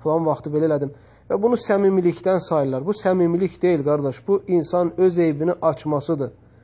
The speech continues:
Və müsəlmandan tələb olunan nədir? İstərsən,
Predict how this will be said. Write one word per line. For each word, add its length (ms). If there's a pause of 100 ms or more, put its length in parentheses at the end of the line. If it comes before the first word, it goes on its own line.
(360)
Və 140
müsəlmandan 580
tələb 260
olunan 360
nədir? 260 (100)
İstərsən, 640